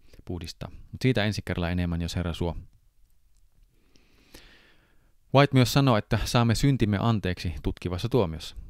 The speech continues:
Elikkä hän sanoo selvästi, saamme syntimme anteeksi.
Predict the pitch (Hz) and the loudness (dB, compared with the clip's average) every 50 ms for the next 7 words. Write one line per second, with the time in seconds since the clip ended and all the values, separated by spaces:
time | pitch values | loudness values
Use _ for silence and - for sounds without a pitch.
0 | - - _ _ _ _ - 92 90 - - 101 104 95 85 - 117 120 123 110 | -20 -20 _ _ _ _ -8 -6 -6 -6 -4 -2 -2 -2 0 0 -2 0 0 0
1 | 95 87 - 104 98 95 92 92 - - - - 95 90 104 113 - - 131 127 | -2 -4 -4 -6 -6 -4 -6 -8 -10 -12 -10 -8 -8 -6 -6 -6 -4 -2 -4 -2
2 | 113 110 110 110 98 - - 160 - - 90 - - - | -2 -4 -6 -6 -6 -6 -8 -8 -8 -10 -12 -12 -14 -20